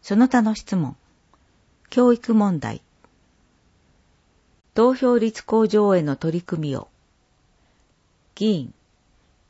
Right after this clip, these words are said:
一、人口増加が著し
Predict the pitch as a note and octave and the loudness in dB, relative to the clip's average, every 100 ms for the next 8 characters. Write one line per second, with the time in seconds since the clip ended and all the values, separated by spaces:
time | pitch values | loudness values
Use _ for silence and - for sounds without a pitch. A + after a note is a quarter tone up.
0 | _ _ _ F#3 F3+ D3+ - _ _ _ | _ _ _ -10 -8 -12 -12 _ _ _
1 | _ _ _ _ _ _ - B3 C4 B3+ | _ _ _ _ _ _ 0 0 2 0
2 | B3 B3 B3 F3+ D#3 C#3+ - E3+ E3+ E3 | 0 0 -2 -2 -6 -8 -8 -8 -6 -6
3 | E3+ - D#3 | -6 -8 -10